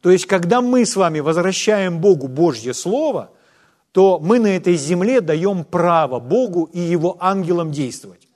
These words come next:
Слава Богу. Итак, говорит Господу: «Прибежище мое и защита моя, Бог мой, на которого я уповаю».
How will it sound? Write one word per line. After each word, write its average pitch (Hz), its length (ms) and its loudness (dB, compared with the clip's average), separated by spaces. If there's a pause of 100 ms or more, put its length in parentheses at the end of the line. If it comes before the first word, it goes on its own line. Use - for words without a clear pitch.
(680)
Слава 143 320 0
Богу. 98 320 -18 (1000)
Итак, 196 320 2
говорит 185 300 4
Господу: 170 420 2
«Прибежище 165 760 0
мое 139 260 -2
и 123 80 -2
защита 180 560 -4
моя, 143 260 -2
Бог 131 400 0
мой, 185 180 -4
на 165 100 -4
которого 160 380 -2
я 139 180 -2
уповаю». 107 520 -8